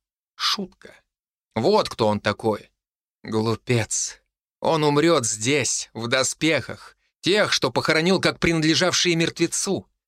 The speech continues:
После того, как использовал силу, к которой обещал себе больше никогда не обращаться. После того, как оказался в положении, когда жизни других людей зависели от него.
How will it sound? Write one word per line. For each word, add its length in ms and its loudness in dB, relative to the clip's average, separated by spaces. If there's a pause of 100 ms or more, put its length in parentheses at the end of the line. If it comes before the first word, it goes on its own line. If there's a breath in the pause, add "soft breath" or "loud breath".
(180)
После 320 2
того, 220 2
как 180 -2
использовал 580 0
силу, 420 0
к 20 -20 (200 loud breath)
которой 380 0
обещал 500 0
себе 220 -2
больше 360 2
никогда 520 -2
не 100 0
обращаться. 800 -2 (600)
После 360 0
того, 240 2
как 160 -2
оказался 540 0
в 60 -12
положении, 760 0 (200 loud breath)
когда 320 -2
жизни 340 0
других 360 -2
людей 520 0 (120)
зависели 800 0
от 200 -2
него. 520 0